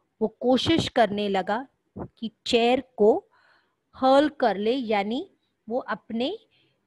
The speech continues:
मतलब, एक side उसको थ्रो कर देवे, right, अपने force से उसको थ्रो कर देवे। But I was too quick for him। अब जैसा tiger बड़ा quick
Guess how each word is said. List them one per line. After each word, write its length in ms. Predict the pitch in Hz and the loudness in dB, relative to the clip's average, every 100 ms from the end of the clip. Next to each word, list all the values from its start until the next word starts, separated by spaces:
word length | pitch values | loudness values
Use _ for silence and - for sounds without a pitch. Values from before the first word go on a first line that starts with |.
| _ | _
मतलब, 360 | 208 202 226 294 _ - | -10 -6 -4 -4 _ -6
एक 180 | 254 254 | -6 -6
side 340 | - 220 302 - | -2 -2 -2 -8
उसको 280 | 269 - 285 | -14 -10 -10
थ्रो 320 | - - 311 | -10 -4 -2
कर 220 | 302 277 180 | 0 0 -2
देवे, 360 | 165 160 160 _ _ _ _ - | -4 -14 -16 _ _ _ _ -8
right, 180 | 220 269 | -6 -4
अपने 240 | 233 233 | -6 -4
force 420 | 233 - 240 277 - | -4 2 4 4 0
से 180 | - | -2
उसको 380 | 247 208 - 285 | 0 -2 -2 -2
थ्रो 300 | 392 - 254 | -2 4 4
कर 220 | 240 175 | 4 0
देवे। 440 | 175 165 165 156 165 _ _ _ _ _ - | -4 -6 -8 -8 -14 _ _ _ _ _ -2
But 100 | 262 262 - | -2 -2 -4
I 240 | 240 277 320 | 0 0 0
was 320 | 269 208 202 240 | 2 2 0 -6
too 440 | - _ - 359 370 - | -16 _ 0 2 2 2
quick 140 | 233 233 - | 0 0 -4
for 220 | 196 160 175 | -4 -2 -6
him। 220 | - - _ _ _ _ _ _ | -12 -20 _ _ _ _ _ _
अब 220 | 208 240 220 | -2 -2 -2
जैसा 400 | 226 208 - 294 | 0 0 0 -4
tiger 680 | 320 _ 208 185 202 208 359 | -4 _ -2 -2 -2 0 0
बड़ा 580 | 277 277 269 285 285 269 _ _ _ _ _ _ | 2 4 4 4 0 -6 _ _ _ _ _ _
quick 280 | 277 294 - | -4 -4 -4